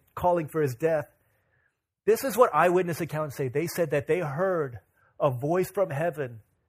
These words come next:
saying, "Polycarp, play the man and be strong."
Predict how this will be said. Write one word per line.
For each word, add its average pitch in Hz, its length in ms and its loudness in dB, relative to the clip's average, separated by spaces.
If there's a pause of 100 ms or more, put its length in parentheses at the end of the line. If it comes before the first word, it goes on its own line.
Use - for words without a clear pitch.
(240)
saying, 147 260 0
"Polycarp, 160 720 -2 (840)
play 190 320 4
the 180 100 0
man 127 400 -6 (1300)
and 135 220 -4
be 143 140 0
strong." 110 500 -4